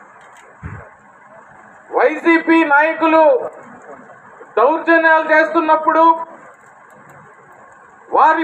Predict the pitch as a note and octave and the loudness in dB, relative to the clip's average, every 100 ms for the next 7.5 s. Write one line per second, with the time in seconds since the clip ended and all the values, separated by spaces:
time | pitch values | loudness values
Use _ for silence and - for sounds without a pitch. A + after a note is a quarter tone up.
0 | D#4+ C4 D#4 E4+ E4+ E4+ D4 C#4+ D#4+ E4 | -2 -2 0 -2 0 0 2 2 0 -2
1 | E4 D#4+ D#4+ D#4+ D#4+ E4 - - - - | -2 0 -2 0 2 0 -2 -10 -20 -20
2 | - - - - - _ _ - - - | -20 -20 -20 -20 -20 _ _ -20 -20 -20
3 | - - - - - D#4 D#4+ D4 C#4 D#4 | -20 -20 -20 -4 2 2 2 2 2 0
4 | F4 E4+ E4 E4 E4+ D#4 D#4+ E4 E4 C4 | -2 2 2 0 -2 0 2 2 0 -2
5 | - - - - - F3 C4 D#4 E4+ E4+ | -4 -14 -20 -20 -6 -2 0 -2 0 0
6 | D#4+ D#4+ D4 - - - - - - F3+ | 2 2 2 0 -8 -20 -20 -20 -8 -4
7 | C#4 E4 E4 E4 D#4+ | -2 0 0 -2 0